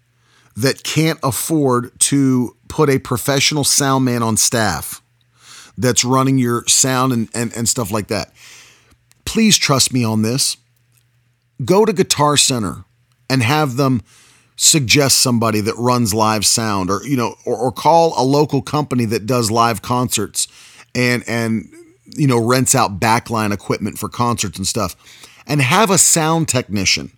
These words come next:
that is a professional come into your church either during a, a practice or a live service,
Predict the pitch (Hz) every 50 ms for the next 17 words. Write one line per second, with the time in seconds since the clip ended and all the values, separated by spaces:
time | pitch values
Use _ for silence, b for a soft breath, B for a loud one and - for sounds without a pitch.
0 | _ b b b b b b b 101 147 147 151 160 151 - 120 147 147 - -
1 | - 143 127 - - 165 160 151 - - - 110 85 65 67 - - _ _ _
2 | _ _ _ _ _ _ _ _ _ _ _ _ _ _ _ - - - - 147
3 | 147 139 135 156 185 180 185 170 170 185 - - - 170 165 147 139 135 - -
4 | - - b b b b b b b b b b - 170 170 160 135 151 139 120
5 | 123 147 143 139 139 139 - 104 120 120 110 104 107 - _ 117 113 - - -
6 | 131 131 147 165 - - - 196 196 - - - - - 104 b b b b b
7 | b b b _ - 156 151 139 143 143 139 127 123 123 127 143 165 151 - -
8 | 180 180 170 139 101 92 85 - -